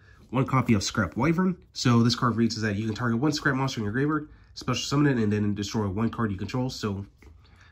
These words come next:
uh, you basically just pop one of your Scrap monsters, or you can just have this one pop itself. But, um, if another face-up Scrap monster is destroyed by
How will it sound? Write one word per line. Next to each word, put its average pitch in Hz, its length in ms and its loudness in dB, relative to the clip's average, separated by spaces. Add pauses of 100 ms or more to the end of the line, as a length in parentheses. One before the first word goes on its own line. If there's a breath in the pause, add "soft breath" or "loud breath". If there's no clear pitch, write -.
(120)
uh, 104 400 -2
you 113 160 -4
basically 113 400 0
just 98 180 -8
pop 117 200 -4
one 113 100 0
of 104 60 0
your 92 120 -4
Scrap 127 280 0
monsters, 127 320 -4
or - 20 -2
you 107 80 -2
can 104 80 -2
just 98 160 -8
have 107 100 -4
this 98 160 -4
one 101 120 -4
pop - 280 -2
itself. 147 400 -2 (920 loud breath)
But, 120 160 6
um, 101 380 2 (280)
if 135 80 -2
another 151 280 4
face-up 151 380 2
Scrap - 320 2
monster 139 360 2
is 117 100 2
destroyed 117 320 0
by 98 300 0